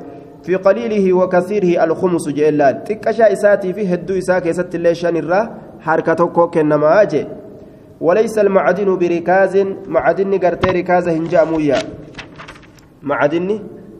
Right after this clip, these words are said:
rikaaza hin je'amu. Akkana jee duuba. "وليس المعدن بركاز." آية، مكان من الأرض. معدن وقو جنة وهو بكسر الدال. مكان من الأرض يخرج منه شيء من الجواهر.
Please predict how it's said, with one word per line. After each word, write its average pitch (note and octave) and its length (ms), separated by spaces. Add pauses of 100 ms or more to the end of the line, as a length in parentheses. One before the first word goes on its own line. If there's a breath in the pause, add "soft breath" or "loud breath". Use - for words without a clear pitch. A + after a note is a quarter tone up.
rikaaza F3 600
hin E3 200
je'amu. D3 480 (280)
Akkana D#3+ 340
jee D3 140
duuba. C#3+ 200
"وليس F#3 280
المعدن F3+ 440
بركاز." E3 520 (960 loud breath)
آية، D#3+ 200
مكان F#3+ 540
من F#3 100
الأرض. E3+ 360
معدن E3+ 420
وقو F#3 240
جنة F3 220
وهو F3 180
بكسر F3+ 340
الدال. E3+ 640 (360)
مكان F3+ 400
من F3+ 140
الأرض F3 340
يخرج E3+ 420
منه F3+ 300
شيء F#3 380
من C#3 280
الجواهر. E3 640